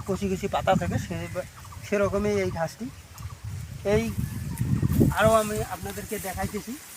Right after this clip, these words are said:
দেখতে থাকুন। দেখুন এখানে কিন্তু একটা থোকা গাড়া হয়েছে, কত বড় হয়ে গিয়েছে। মোটামুটি কয়েকদিনের মধ্যে এই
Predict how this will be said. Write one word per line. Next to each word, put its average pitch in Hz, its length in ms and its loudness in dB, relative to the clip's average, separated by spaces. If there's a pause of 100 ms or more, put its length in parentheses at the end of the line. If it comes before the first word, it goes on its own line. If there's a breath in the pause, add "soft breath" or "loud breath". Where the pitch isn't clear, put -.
(300)
দেখতে 185 240 -6
থাকুন। 202 300 -2 (500)
দেখুন 202 220 6 (420)
এখানে 233 260 6
কিন্তু 247 220 4
একটা 233 320 8
থোকা 240 240 4
গাড়া 202 240 12
হয়েছে, 170 320 6 (580)
কত 208 200 6
বড় 214 300 12
হয়ে 190 220 12
গিয়েছে। - 340 10 (480)
মোটামুটি 202 480 12
কয়েকদিনের 208 460 12
মধ্যে 208 280 4
এই 214 260 8